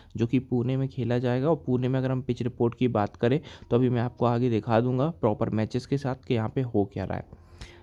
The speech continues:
ठीक है, आगे आप वेट कीजिए, वीडियो को पूरा देखिएगा। फैंटेसी टिप्स की बात करें, तो देखिए, टीमों ने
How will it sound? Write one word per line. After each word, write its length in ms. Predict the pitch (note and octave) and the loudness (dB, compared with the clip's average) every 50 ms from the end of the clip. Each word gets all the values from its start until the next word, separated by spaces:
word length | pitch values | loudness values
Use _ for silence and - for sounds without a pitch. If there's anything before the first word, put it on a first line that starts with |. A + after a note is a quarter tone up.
| - - | -8 -6
ठीक 140 | - A2+ - - | -6 -4 -4 -2
है, 40 | - | 0
आगे 220 | D#2+ G2+ A2+ B2+ | 2 2 4 4
आप 180 | A#2+ A#2+ A#2+ - | 2 2 4 2
वेट 160 | B2+ C3 C3 | 2 2 0
कीजिए, 280 | - - B2 B2+ D3+ C#3+ | -2 -4 -2 0 0 0
वीडियो 220 | C3 A#2+ B2+ A2 | 2 0 0 -2
को 60 | A2+ | -2
पूरा 260 | F#2 - A2+ A2 A2+ A2+ | -2 -2 0 0 2 2
देखिएगा। 420 | A#2+ A#2+ A#2+ - A#2+ A2+ B2+ D#3+ - - - - - _ _ - | 0 -2 -2 -4 -4 -4 -4 -4 -6 -8 -16 -20 -20 _ _ -2
फैंटेसी 380 | B2+ C3 C3+ C3 C#3+ D3 D#3 | 0 0 0 0 0 -2 -2
टिप्स 240 | D3 - C#3+ C#3 - | -2 -2 -4 -4 -2
की 140 | - - D3 | -2 0 0
बात 260 | C#3+ C3+ A#2+ A#2+ - - | 0 0 -2 -4 -4 -4
करें, 140 | B2 B2 C3 | -4 -2 -2
तो 60 | C3 | -2
देखिए, 340 | A#2+ A#2+ - - C#3+ C#3 - - - - - | -2 -4 -2 -2 -2 -2 -2 -2 -8 -4 -2
टीमों 240 | A#2+ B2 C3 C3 B2+ | 0 2 2 2 2
ने 160 | C3 C3+ | 2 0